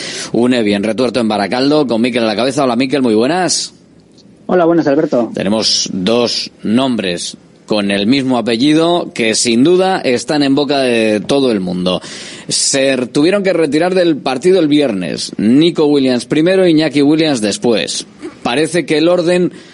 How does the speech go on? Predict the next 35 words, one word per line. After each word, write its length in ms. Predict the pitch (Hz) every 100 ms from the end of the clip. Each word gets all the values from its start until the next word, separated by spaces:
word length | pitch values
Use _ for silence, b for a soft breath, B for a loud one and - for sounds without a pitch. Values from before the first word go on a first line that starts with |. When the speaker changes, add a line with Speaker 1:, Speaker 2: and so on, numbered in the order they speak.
| B -
Speaker 1:
va 260 | 110 135
a 40 | 151
ser 220 | 160 151
inverso 760 | 143 151 165 - 175 175 -
a 100 | 117
la 120 | 123
hora 160 | 151 151
de 80 | 147
recuperarse. 800 | 127 113 104 92 87 85 90 92
Ya 320 | 110 120 160
vemos 380 | 165 175 165 -
que 360 | - 127 123 107
Iñaki 460 | 131 147 175 156
Williams, 440 | 143 165 185 190 160
si 80 | 131
empezamos 400 | 117 131 139 104
por 180 | 120
él, 220 | 160 185 180 B B B _ _ -
está 260 | 117 - 156
en 80 |
condiciones. 520 | 143 131 101 87 87 85
Por 120 | 101
lo 60 |
menos 240 | 135 151 123
ha 240 | 131 127
entrado 300 | 120 160 165
en 40 | 151
el 120 | 131
entrenamiento 540 | 123 123 123 139 139
de 120 | 131
esta 200 | 127 -
mañana 380 | 117 127 151 143
con 160 | 123 120
sus 160 | 117
compañeros. 640 | 104 101 - - - -